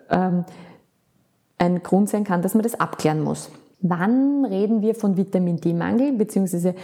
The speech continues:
was bedeutet Vitamin D-Mangel, beziehungsweise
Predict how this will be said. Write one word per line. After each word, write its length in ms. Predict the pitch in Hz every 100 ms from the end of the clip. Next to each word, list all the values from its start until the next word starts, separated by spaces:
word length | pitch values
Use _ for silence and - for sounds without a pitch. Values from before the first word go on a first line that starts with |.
| - - - _ _ _
was 220 | 185 180
bedeutet 560 | - - 143 151 240 220
Vitamin 360 | 233 233 226 214
D-Mangel, 440 | 202 208 196 196
beziehungsweise 680 | 190 185 190 180 175 175 175